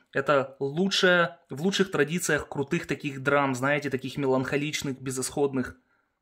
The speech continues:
Красота. Хм, продукты, ребята. Магазин с продуктами.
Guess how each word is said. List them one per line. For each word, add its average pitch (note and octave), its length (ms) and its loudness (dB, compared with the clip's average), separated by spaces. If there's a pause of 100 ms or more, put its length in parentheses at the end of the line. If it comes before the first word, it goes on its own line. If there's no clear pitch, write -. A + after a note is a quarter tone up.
(420)
Красота. C3 760 0 (220)
Хм, D#3+ 140 0 (380)
продукты, D3 760 2
ребята. B2+ 460 2 (1200)
Магазин D#3 380 0
с - 40 -10
продуктами. C#3 600 -2